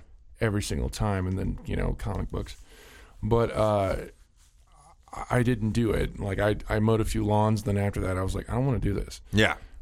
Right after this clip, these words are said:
Speaker 1: And then I just played the video games that I had at home or whatever we rented. And, uh,
Speaker 2: Dude, we
Speaker 1: I
Speaker 2: had a good time with that.
Speaker 1: We did.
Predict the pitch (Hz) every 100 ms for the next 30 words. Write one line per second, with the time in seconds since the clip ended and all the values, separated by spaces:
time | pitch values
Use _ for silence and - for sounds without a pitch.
0 | - 101 107 104 107 107 104 - - -
1 | 110 104 98 104 104 98 98 98 98 90
2 | 85 104 95 - 117 117 101 92 - -
3 | - - - - - - 104 101 98 95
4 | 92 95 85 104 123 113 95 87 - 107
5 | 107 101 101 101 98 95 90 87 90 107
6 | 95 101 98 87 92 80 87 76 69 65
7 | - 123 123 190 233